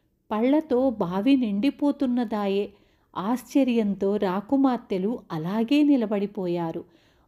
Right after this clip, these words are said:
మరికొద్దిసేపటికల్లా పై అంచు వరకు పళ్ళు వచ్చేసి బావి నిండిపోయింది. ఆ పళ్ళగుట్టపై నించొని ఉన్న ఉదయనుడిని రాకుమార్తెలు చెయ్యి పట్టుకొని బయటికి లాగివేశారు. తరువాత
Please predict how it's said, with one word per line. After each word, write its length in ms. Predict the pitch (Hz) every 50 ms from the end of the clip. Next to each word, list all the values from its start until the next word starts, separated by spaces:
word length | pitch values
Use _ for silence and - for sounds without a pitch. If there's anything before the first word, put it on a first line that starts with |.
| _ -
మరికొద్దిసేపటికల్లా 1600 | 185 220 269 311 302 311 294 269 226 - 269 240 233 - 254 247 269 262 330 311 320 311 - - 226 214 196 190 196 196 202 208 - _ _ _ _ _
పై 180 | 226 233 277 311
అంచు 380 | 320 285 269 262 277 - 330
వరకు 480 | 311 285 262 240 233 226 226 - 214 214
పళ్ళు 380 | 208 - - 180 175 208 233 277
వచ్చేసి 760 | 262 233 202 196 - - 208 196 190 185 - 330 415 - - - _ _ _ _ _
బావి 500 | 175 185 175 190 233 247 247 226 214 262
నిండిపోయింది. 960 | 294 294 240 202 185 185 208 262 - - 262 240 220 196 185 180 170 170 160 160 - _ _ _ _ _ _ _ -
ఆ 280 | 180 202 240 277 311 294 311 -
పళ్ళగుట్టపై 880 | 247 233 254 285 339 415 427 302 349 320 339 - 277 262 262 254 247 240
నించొని 520 | 233 208 196 190 208 226 - 302 302 294 294
ఉన్న 300 | 269 247 220 208 202 202
ఉదయనుడిని 920 | 180 165 165 170 170 175 233 254 262 247 247 226 196 190 185 185 185 190 190 - - _ _ _ _ _ -
రాకుమార్తెలు 960 | 185 175 190 220 220 - 311 311 302 285 269 262 - - 202 190 185 214
చెయ్యి 380 | 262 - - 226 175 170 180 208
పట్టుకొని 680 | 226 - 254 226 226 - 220 220 - 226 240 294 392 440
బయటికి 520 | 370 269 233 233 226 226 226 233 233 -
లాగివేశారు. 960 | 208 185 180 175 175 170 175 190 180 185 170 156 156 - 165 160 156 156 165 - - _ _ _ _ _ _ _ _ _ _ _
తరువాత 760 | 269 262 294 370 370 381 370 339 302 302 - 254 240 233 240